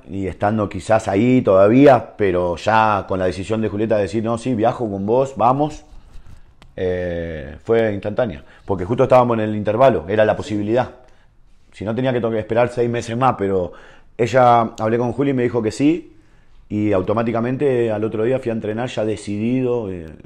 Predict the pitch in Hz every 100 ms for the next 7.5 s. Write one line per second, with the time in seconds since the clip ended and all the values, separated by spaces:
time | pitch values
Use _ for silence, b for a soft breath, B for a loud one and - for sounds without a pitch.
0 | - - - - 87 85 78 78 82 -
1 | - 80 78 82 87 - - - b b
2 | b b - 98 110 - - b - 98
3 | 92 113 113 123 123 123 123 131 147 151
4 | - b b - 104 101 98 95 90 90
5 | 87 85 82 73 - b b b b _
6 | _ - 98 90 90 113 113 127 120 101
7 | 107 123 110 107